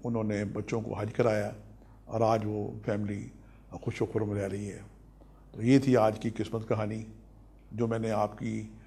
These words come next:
آ، خدمت میں، آ، ناظرین جو ہمارے اے کیو ویب ٹی وی کے ہیں ان کی خدمت میں ہدیہ کی۔ اور یہ ہدیہ میں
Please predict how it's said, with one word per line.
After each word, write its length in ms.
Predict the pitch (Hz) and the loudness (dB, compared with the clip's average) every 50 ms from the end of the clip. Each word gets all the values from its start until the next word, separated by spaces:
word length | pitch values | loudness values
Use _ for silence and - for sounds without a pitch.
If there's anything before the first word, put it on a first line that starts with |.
| - - - - | -20 -20 -12 -8
آ، 120 | 101 110 | -8 -6
خدمت 440 | - - 117 113 - 120 110 110 113 | -4 -4 -4 -2 -2 -2 -2 -2 -2
میں، 280 | 113 107 107 107 110 107 110 - - - - - - - - - - | -2 -2 -2 -2 -4 -6 -8 -12 -16 -20 -20 -20 -20 -20 -20 -16 -12
آ، 240 | 98 98 98 101 | -8 -6 -6 -4
ناظرین 720 | 107 110 110 107 110 107 110 117 117 120 117 117 113 113 - - - - - | -4 0 0 2 2 2 2 2 2 2 0 -2 -4 -6 -8 -12 -16 -12 -8
جو 120 | 113 110 | -6 -4
ہمارے 240 | 107 110 107 107 110 | -2 0 0 2 2
اے 80 | 113 110 | 0 0
کیو 180 | 113 123 117 | 0 -2 -2
ویب 220 | 110 110 104 - - | -2 -2 -2 -2 0
ٹی 80 | 120 | 0
وی 120 | 123 123 120 | 2 2 2
کے 140 | 120 120 | 2 2
ہیں 60 | 113 107 | 0 0
ان 140 | 110 110 | 0 -2
کی 100 | 104 117 | -4 -4
خدمت 200 | 110 117 110 113 | -2 -2 -2 -2
میں 160 | 113 113 110 107 | -2 -2 -2 -2
ہدیہ 220 | 101 104 104 107 | -2 0 -2 -2
کی۔ 220 | 104 104 110 113 113 - - - - - - - - - - - - - - - - - - | -2 -4 -6 -8 -8 -10 -14 -20 -20 -20 -20 -20 -20 -20 -20 -20 -20 -20 -20 -20 -20 -20 -12
اور 340 | - 110 110 104 104 110 113 110 110 113 113 131 - - | -6 -2 2 4 4 4 2 2 0 0 0 -2 -4 0
یہ 160 | 127 135 139 127 131 | 4 6 6 6 6
ہدیہ 240 | 117 127 131 135 135 | 4 6 6 6 6
میں 500 | 135 135 127 127 123 127 131 131 135 | 6 6 4 2 2 4 2 2 2